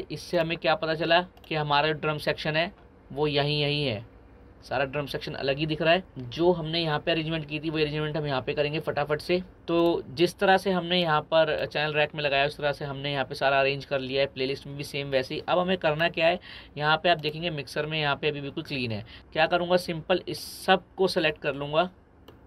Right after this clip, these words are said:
सिर्फ इसको छोड़ के, क्योंकि ये ऑटोमेशन है, इसकी कोई ज़रूरत नहीं है। मैंने यहाँ पे सारे सेलेक्ट कर लिए हैं, इंसर्ट वन पे क्लिक करा,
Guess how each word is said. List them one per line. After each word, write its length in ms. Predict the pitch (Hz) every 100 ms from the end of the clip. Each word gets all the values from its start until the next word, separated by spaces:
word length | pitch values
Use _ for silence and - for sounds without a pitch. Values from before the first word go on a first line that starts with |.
| - - - - - - - - - -
सिर्फ 360 | - - 180 175
इसको 260 | 160 - 156
छोड़ 180 | 143 127
के, 80 | 123
क्योंकि 280 | 160 151
ये 80 | 180
ऑटोमेशन 560 | 170 147 147 127 113 107
है, 100 | 98
इसकी 220 | 117 -
कोई 200 | 151 156
ज़रूरत 280 | 151 151 151
नहीं 200 | 156 156
है। 140 | 170 185 - - -
मैंने 260 | 139 151 170
यहाँ 140 | 165
पे 100 | 151
सारे 220 | 175 160 165
सेलेक्ट 260 | 170 160
कर 160 | - 156
लिए 240 | 160 175
हैं, 180 | 180 226 - _ - -
इंसर्ट 300 | 135 147 151
वन 200 | 143 151
पे 100 | 165
क्लिक 240 | 156 151
करा, 240 | - 165